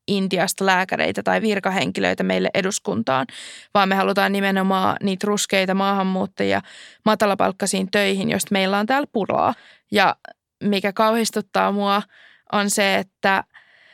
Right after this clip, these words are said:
maahanmuuttajat nähdään vaan resursseina ja sit unohdetaan kokonaan se ihmisarvo ja ihmisyys. Ja sit tässä kans niinku mä näen sen ison ongelman siinä, että tää on niinku,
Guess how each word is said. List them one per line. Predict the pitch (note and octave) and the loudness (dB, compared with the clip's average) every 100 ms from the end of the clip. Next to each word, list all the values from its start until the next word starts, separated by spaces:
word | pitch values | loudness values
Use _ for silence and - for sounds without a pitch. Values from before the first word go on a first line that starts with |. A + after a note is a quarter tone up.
| - _ _ | -20 _ _
maahanmuuttajat | A3 A3 A3 G3+ G3+ G3 | 2 2 2 2 0 0
nähdään | G#3 G#3 G#3 | 2 2 2
vaan | A3+ | 2
resursseina | G#3 F#3+ F#3+ - - G3+ A3+ - - | 2 0 -2 -2 0 2 0 -2 -2
ja | G#3 F#3+ - | 0 0 0
sit | G#3+ F#3 - | -4 -4 0
unohdetaan | A3 G3+ G3 F#3+ G3 | 0 2 0 0 0
kokonaan | G3 G3+ F3+ | 0 0 0
se | F#3+ - | 0 -2
ihmisarvo | G#3 F#3+ F#3+ - G#3+ G3 F#3+ | -2 0 -2 0 2 2 2
ja | F3+ F3 | 0 0
ihmisyys. | G#3+ F#3 G3+ - G#3 G3 G3+ - | -2 -2 -4 -2 -2 -2 0 2
Ja | G3 - _ - | 0 0 _ -8
sit | - G3 | -6 0
tässä | G#3 - | 0 2
kans | G3+ G3+ | 0 0
niinku | G3+ F#3 G3 - - _ _ _ G3 | -2 -2 -2 -4 -8 _ _ _ -2
mä | G3 | 2
näen | G3 G3 | 2 0
sen | G#3 | -2
ison | - A3 G#3+ | -2 0 0
ongelman | F#3+ F#3+ F3+ F3+ F#3 | 0 0 0 0 -2
siinä, | G#3 F#3+ F#3 | -2 0 0
että | F#3+ - - | -2 -4 0
tää | F#3 F3+ | 2 2
on | F#3 | 0
niinku, | F#3 F#3 - | -4 -6 -8